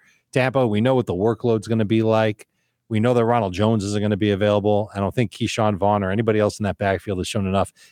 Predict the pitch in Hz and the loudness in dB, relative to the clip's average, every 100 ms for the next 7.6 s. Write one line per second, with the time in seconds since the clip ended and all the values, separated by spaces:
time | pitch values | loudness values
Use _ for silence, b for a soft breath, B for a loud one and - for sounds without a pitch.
0 | b 104 - 139 170 156 135 127 110 - | b -10 -2 0 2 0 2 0 -4 -2
1 | 117 107 - b b b 127 123 180 220 | 2 2 -2 b b b 0 2 2 2
2 | 214 165 120 170 147 151 135 127 - 107 | 2 2 2 2 2 0 0 -2 0 0
3 | 135 135 117 123 113 120 - 117 104 95 | 2 0 0 0 2 0 0 0 0 -2
4 | 101 107 90 156 - 110 92 87 - _ | -4 -8 -2 -2 0 0 0 -2 -6 _
5 | _ 143 160 139 113 - 127 131 113 - | _ -2 2 0 0 -2 0 2 0 -2
6 | 98 110 107 101 104 101 92 92 117 95 | -2 0 2 2 2 2 0 -4 -4 -4
7 | 85 95 - 127 127 | -2 -4 0 0 2